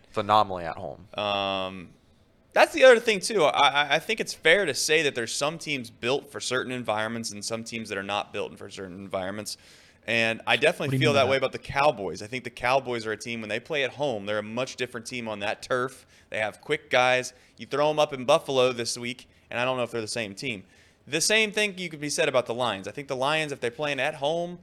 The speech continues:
Speaker 2: they're on that turf, that you got, uh, a good pass rush. You allow those guys to be able to get up, upfield,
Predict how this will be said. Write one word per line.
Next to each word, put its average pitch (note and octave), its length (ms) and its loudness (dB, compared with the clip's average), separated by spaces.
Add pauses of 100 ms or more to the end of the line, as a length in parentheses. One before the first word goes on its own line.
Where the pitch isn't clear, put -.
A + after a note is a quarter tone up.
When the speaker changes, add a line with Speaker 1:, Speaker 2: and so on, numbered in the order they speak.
(260)
Speaker 2:
they're A2+ 160 -2
on C#3+ 120 0
that C#3+ 200 -2
turf, D#3+ 480 0 (320)
that A2+ 200 -2
you A#2 140 -6
got, B2+ 380 0 (140)
uh, - 440 -6
a A#2+ 40 -4
good C3 280 -2
pass D3 380 2
rush. D#3 300 4
You B2+ 80 -4
allow B2 220 2
those C3 180 -2
guys B2+ 300 2
to B2 60 -14
be B2+ 100 -4
able B2+ 120 2
to A#2+ 60 -4
get B2+ 160 -2
up, - 300 -4
upfield, D#3 600 -2